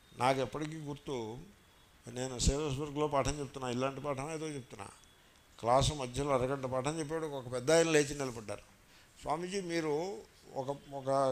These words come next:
మాటకి కట్టుబడి ఉండాలి మీరు. ఆ? ఆత్మ అంటే ఏమిటో చెప్పండి." అంటే, "సచ్చిదానంద ఆత్మ."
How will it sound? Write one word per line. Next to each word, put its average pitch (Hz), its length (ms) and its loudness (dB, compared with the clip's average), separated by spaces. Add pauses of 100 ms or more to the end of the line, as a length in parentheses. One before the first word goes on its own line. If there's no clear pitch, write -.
(300)
మాటకి 165 440 2
కట్టుబడి 160 420 -4
ఉండాలి 113 320 -6 (120)
మీరు. - 1120 -10
ఆ? 170 120 -4 (800)
ఆత్మ 160 360 6
అంటే 175 220 0
ఏమిటో 160 220 -4
చెప్పండి." 117 380 -12 (680)
అంటే, 190 140 -4
"సచ్చిదానంద 143 680 2
ఆత్మ." 117 440 2